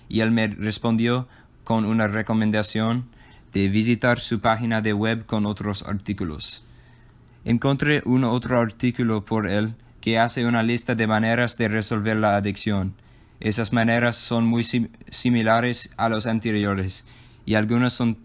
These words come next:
tan simples como empujar un botón. Para eliminar notificaciones podemos apagar el Do Not Disturb. Para m-, monitorizar nuestro uso podemos chequear la sección de Screen Time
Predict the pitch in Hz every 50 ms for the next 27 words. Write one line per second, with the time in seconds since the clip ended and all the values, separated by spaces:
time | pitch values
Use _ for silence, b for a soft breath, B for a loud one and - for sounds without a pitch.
0 | - - - - - 135 127 131 135 - - 135 127 127 131 127 - - 123 120
1 | 117 104 107 113 113 - 123 117 120 117 117 - - - 107 110 104 98 101 92
2 | - 107 98 92 90 95 - - b b b b b b b b b b - 131
3 | 131 139 113 123 131 135 143 156 165 165 165 160 156 151 143 - - 117 127 131
4 | 135 127 123 135 127 139 131 - - 131 123 127 127 123 - - 117 120 123 123
5 | 123 120 87 101 120 120 131 123 120 120 120 113 - 113 110 107 101 113 113 117
6 | 117 113 117 - 107 - - - 117 117 123 123 123 - B B B B B B
7 | B - - 113 110 110 107 107 110 110 - - - - - 113 123 127 131 135
8 | 120 127 135 127 127 123 110 107 113 113 117 120 117 - b b b b b b
9 | b - 120 123 127 123 - - 127 127 123 - - 117 120 - - 135 127 123
10 | 123 - 120 117 113 123 123 127 123 - - - 139 135 131 139 139 135 131 127
11 | 127 104 107 110 - - 123 113 - - 123 120 120 120 110 104 - - - -
12 | 120 123 127 127 - 135 131 135 135 139